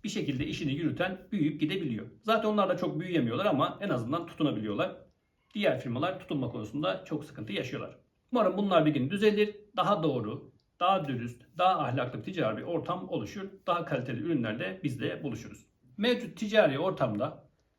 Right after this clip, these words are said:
maalesef kimsenin ahilik, doğruluk, dürüstlük, hak, hukuk umurunda değil. Çoğu karşısındaki insandan ne kopardığına bakıyor, ne kazandığına bakıyor.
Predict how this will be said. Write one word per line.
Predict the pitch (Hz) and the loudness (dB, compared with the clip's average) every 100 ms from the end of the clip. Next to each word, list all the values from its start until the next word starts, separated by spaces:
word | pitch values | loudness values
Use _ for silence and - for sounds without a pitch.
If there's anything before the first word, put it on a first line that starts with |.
| _ _ _ _ _ | _ _ _ _ _
maalesef | 214 226 156 127 175 - | 4 4 4 0 -4 -4
kimsenin | - 175 139 127 160 | -4 -4 -2 -2 0
ahilik, | 165 135 117 127 - - _ - | 0 0 -2 -4 -6 -18 _ -6
doğruluk, | 175 165 131 123 123 120 | 0 2 2 0 -4 2
dürüstlük, | 156 147 - - 117 120 - | 4 4 0 -6 -8 -10 -14
hak, | - 175 160 175 | 2 2 2 -2
hukuk | 147 151 - | -2 -4 -2
umurunda | 180 117 175 147 | -4 -2 -2 -2
değil. | 104 - - - | -6 -10 -18 -2
Çoğu | 240 196 196 | 0 2 2
karşısındaki | 185 170 180 131 | 0 0 0 0
insandan | 151 139 117 170 190 - | 0 0 2 0 0 -8
ne | 180 | -6
kopardığına | 165 147 127 120 110 | 0 2 2 0 -2
bakıyor, | 151 160 185 190 190 - | -2 -2 -2 -4 -6 -6
ne | 165 | -4
kazandığına | 139 120 104 143 165 | -2 -2 0 -2 0
bakıyor. | 131 127 | -2 -6